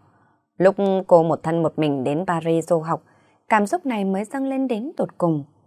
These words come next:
Lần đầu tiên xa hắn, sau khi rời đi, mới thấy không có hắn làm bạn là một chuyện vô cùng đáng sợ. Nhiều năm như vậy,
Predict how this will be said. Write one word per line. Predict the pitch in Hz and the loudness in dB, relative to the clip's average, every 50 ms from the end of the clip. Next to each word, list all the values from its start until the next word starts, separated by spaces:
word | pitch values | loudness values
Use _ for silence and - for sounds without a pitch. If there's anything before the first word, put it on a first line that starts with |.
| _ _ _ _ _ _ _ _ | _ _ _ _ _ _ _ _
Lần | - 160 160 156 143 | 2 2 2 4 2
đầu | 139 147 139 135 | 2 0 0 0
tiên | - 156 156 151 156 156 156 | 0 -2 -2 -2 -2 -2 -2
xa | 175 165 165 | -4 -4 -4
hắn, | 160 165 156 160 220 285 - _ _ _ _ _ _ _ _ | -4 -4 -6 -6 -8 -12 -18 _ _ _ _ _ _ _ _
sau | - - 240 226 220 | -2 2 2 2 4
khi | - 226 220 214 | 4 2 0 0
rời | 202 - 208 202 190 190 | 0 -2 -4 -4 -4 -4
đi, | 254 269 269 269 269 _ _ _ _ _ _ _ | -4 -4 -4 -6 -6 _ _ _ _ _ _ _
mới | - 170 165 160 | 0 2 2 2
thấy | 165 170 160 156 156 170 220 - | 2 0 0 -2 -2 -4 -4 -6
không | - 190 170 156 | -4 -4 -4 -2
có | 160 165 156 | -2 -4 -4
hắn | 156 160 208 302 | -4 -4 -6 -6
làm | 339 233 156 147 | -4 -4 -2 -2
bạn | 147 156 151 - - _ _ _ _ _ - | -2 -2 -2 -4 -6 _ _ _ _ _ -2
là | - 220 214 | 0 2 2
một | 208 202 202 196 | 2 2 -2 -2
chuyện | - 220 185 196 190 | -2 -4 -4 -4 -4
vô | 196 269 269 269 | -4 -4 -6 -4
cùng | - 226 180 165 160 156 | -4 -4 -4 -4 -4 -6
đáng | 165 156 226 302 | -8 -10 -10 -10
sợ. | 330 - 214 165 151 - _ _ _ _ _ _ _ _ _ _ - | -8 -4 -4 -4 -4 -4 _ _ _ _ _ _ _ _ _ _ -4
Nhiều | 165 165 156 135 123 | 0 0 0 0 0
năm | 135 147 151 156 156 | -2 -2 -2 0 0
như | 156 156 - | -2 0 0
vậy, | 165 156 - - | 0 0 0 -2